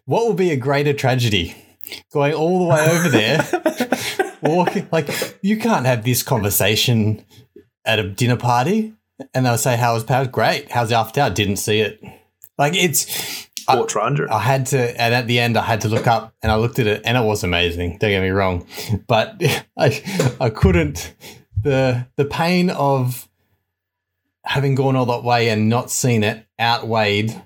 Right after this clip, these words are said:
Speaker 1: the, the stalling satisfaction that I would have had two days. But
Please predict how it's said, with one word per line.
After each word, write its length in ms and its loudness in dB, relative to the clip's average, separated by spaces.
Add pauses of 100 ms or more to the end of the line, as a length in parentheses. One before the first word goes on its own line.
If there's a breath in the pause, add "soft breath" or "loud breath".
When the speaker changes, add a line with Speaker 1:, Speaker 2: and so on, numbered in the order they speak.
(640 loud breath)
Speaker 1:
the, 580 0
the 440 0
stalling 640 0
satisfaction 680 -2
that 120 2
I 20 2
would 180 2
have 80 -2
had 220 -2
two 160 -2
days. 360 0
But 400 -2